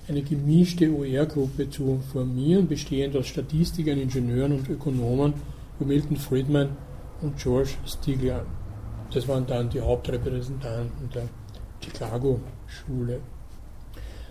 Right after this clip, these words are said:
Die Aufgaben, die dieser Statistikgruppe ursprünglich zugewiesen wurden, waren die Bewertung der Effektivität von Kanonen bei Luftkämpfen, Vergleiche der Bombensichtgeräte, Berechnung der Verfolgungskurve von Torpedos,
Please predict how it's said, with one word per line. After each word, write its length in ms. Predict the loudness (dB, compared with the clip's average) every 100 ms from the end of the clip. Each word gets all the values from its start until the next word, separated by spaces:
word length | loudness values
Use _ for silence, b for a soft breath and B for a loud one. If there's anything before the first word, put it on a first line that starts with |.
| 0
Die 60 |
Aufgaben, 600 | 6 8 8 8 8 8 4
die 120 | 2
dieser 260 | 2 4
Statistikgruppe 1000 | 4 4 6 6 4 2 2 6 6 6 6
ursprünglich 580 | 8 8 6 4 4
zugewiesen 580 | 4 4 4 4 2 0
wurden, 460 | 4 6 8 6 2 -6 -10 -12 B B B B B B -12 -14 -12 0
waren 200 | 4 6
die 100 | 6
Bewertung 580 | 6 6 4 6 4 4
der 160 | 2
Effektivität 920 | 2 2 2 0 0 0 2 4 4 2
von 240 | -2 -2
Kanonen 580 | 0 2 4 4 4 4
bei 100 | 2
Luftkämpfen, 920 | 2 4 2 0 0 2 2 0 -2
Vergleiche 640 | 0 -4 0 2 2 2 0
der 100 | 0
Bombensichtgeräte, 1400 | 2 4 4 2 2 2 2 0 0 2 0 0 -2 -4 -6 B B B B B
Berechnung 500 | -2 4 6 6 4
der 100 | 4
Verfolgungskurve 920 | 2 0 2 4 4 2 4 4 6 4
von 240 | 0 0
Torpedos, 720 | 0 -2 0 0 0 0 -4